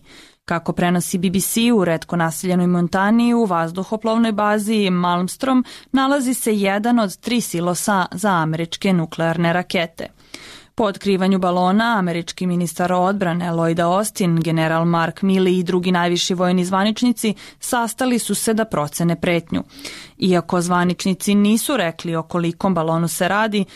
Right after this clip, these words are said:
već su ga opisali kao veliki objekat koji su piloti mogli da vide iz daljine, američki mediji izvestili su da je veličine tri autobusa.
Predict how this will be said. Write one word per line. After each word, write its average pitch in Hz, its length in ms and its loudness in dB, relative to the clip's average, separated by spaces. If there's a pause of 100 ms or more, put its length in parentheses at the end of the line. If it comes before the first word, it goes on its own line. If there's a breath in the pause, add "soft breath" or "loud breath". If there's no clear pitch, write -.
(160 loud breath)
već 165 300 -2
su - 160 -4
ga 170 120 0
opisali 170 500 0
kao 170 240 -2
veliki 170 460 -2
objekat 170 480 -2
koji 175 300 0
su - 180 -2
piloti 175 520 0
mogli 175 300 2
da 175 120 0
vide 185 260 0
iz 170 120 0
daljine, 226 480 2 (260 loud breath)
američki 220 600 0
mediji 233 440 2
izvestili 185 600 -2
su 247 180 -2
da 220 120 2
je 208 100 2
veličine 165 600 -2
tri 156 260 -2
autobusa. 165 680 -2